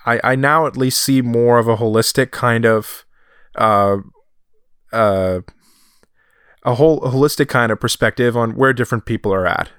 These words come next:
But one thing I, I will say I was surprised is how many people were happier that they're now speaking on forums as compared to Slack. Like, like, I ju-, I just wanna point that out as well. There's a huge number of people I spoke to who are like,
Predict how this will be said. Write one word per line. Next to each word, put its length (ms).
But 160
one 220
thing 160
I, 60
I 200
will 160
say 140
I 80
was 160
surprised 480
is 80
how 320
many 240
people 540
were 160
happier 680
that 260
they're 160
now 420
speaking 420
on 140
forums 640
as 240
compared 480
to 100
Slack. 360
Like, 300
like, 280
I 120
ju-, 120
I 80
just 140
wanna 160
point 200
that 120
out 120
as 120
well. 180
There's 200
a 60
huge 540
number 220
of 80
people 240
I 40
spoke 300
to 140
who 100
are 120
like, 320